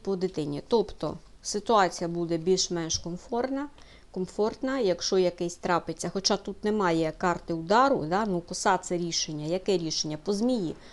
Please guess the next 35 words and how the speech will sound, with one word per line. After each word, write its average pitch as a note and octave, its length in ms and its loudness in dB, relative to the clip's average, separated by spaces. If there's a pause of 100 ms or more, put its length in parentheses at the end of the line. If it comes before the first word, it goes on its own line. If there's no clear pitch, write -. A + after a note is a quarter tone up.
(220)
Подле F#3 420 10
рішення. E3+ 500 2 (380)
Може A3 340 8
ска-, F#3 280 0
можна G#3 380 2
сказати, F#3+ 560 0
що G#3+ 160 2
це - 180 0
буде F#3 280 0
удар, F3+ 360 2
але, G3 260 4 (440)
ну, A3 180 2
не, A3+ 180 2
не A#3 200 2
дуже G#3+ 260 2
тут E3+ 140 -4
показується, F3+ 920 0
змія G3 300 0
не A3 120 -4
показує D3+ 540 -6
удар, D3+ 360 -4
розумієте? E3 600 -6
Е, - 1080 -8 (300)
ось, F3 280 2
тому, G3+ 760 2
е, F3 220 4
я G3 160 6
не G3+ 100 4
можу F#3+ 220 2
сказати, G#3 420 2
що - 140 6
тут G3 160 -4
таке - 240 0
щось F#3 220 0
буде. D#3 380 -4